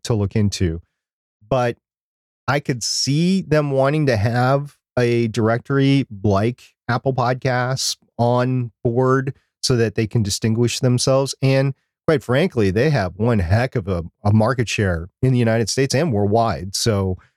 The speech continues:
if you can funnel people into podcasts from there, that'd be great.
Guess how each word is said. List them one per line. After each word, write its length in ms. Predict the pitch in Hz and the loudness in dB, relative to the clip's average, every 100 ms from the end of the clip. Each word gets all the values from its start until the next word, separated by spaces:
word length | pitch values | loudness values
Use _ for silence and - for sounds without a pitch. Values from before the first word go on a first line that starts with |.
| _ _ | _ _
if 440 | 107 107 101 95 _ _ _ | 0 2 0 -4 _ _ _
you 160 | 143 151 | 0 2
can 160 | 127 | 0
funnel 280 | 107 131 143 | 0 0 0
people 360 | 123 143 139 131 | 0 0 2 2
into 160 | 120 | 2
podcasts 580 | 107 101 120 - 120 123 | -2 -2 -2 -2 -2 -2
from 140 | 135 | 2
there, 140 | 135 131 | 2 4
that'd 200 | 110 107 | 2 2
be 80 | 104 | 2
great. 320 | 113 113 | 2 0